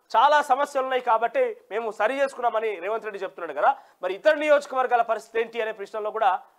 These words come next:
ఆ నియోజకవర్గ ఎమ్మెల్యే ప్రజలు అడిగే, అడిగే అవకాశం డెఫినెట్గా ఉండబోతుంది. మరోవైపు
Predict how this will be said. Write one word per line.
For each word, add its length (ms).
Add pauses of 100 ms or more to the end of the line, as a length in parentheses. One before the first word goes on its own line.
ఆ 60
నియోజకవర్గ 500
ఎమ్మెల్యే 240
ప్రజలు 300
అడిగే, 220
అడిగే 180
అవకాశం 500 (280)
డెఫినెట్గా 400
ఉండబోతుంది. 500 (440)
మరోవైపు 520